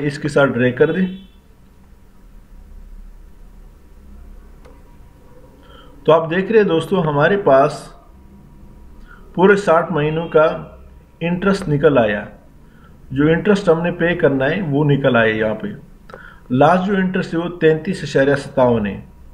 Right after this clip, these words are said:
इतना कम क्यों है दोस्तों कि लास्ट जो पेमेंट होता है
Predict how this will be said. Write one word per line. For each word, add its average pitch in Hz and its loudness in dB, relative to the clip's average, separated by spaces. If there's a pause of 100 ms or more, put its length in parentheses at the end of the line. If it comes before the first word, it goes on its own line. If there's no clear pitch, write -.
(1900)
इतना 170 0
कम 196 2
क्यों 196 2
है 196 6
दोस्तों 165 -2
कि 170 -2 (140)
लास्ट 156 2
जो - -6
पेमेंट 180 -4
होता 160 2
है 139 2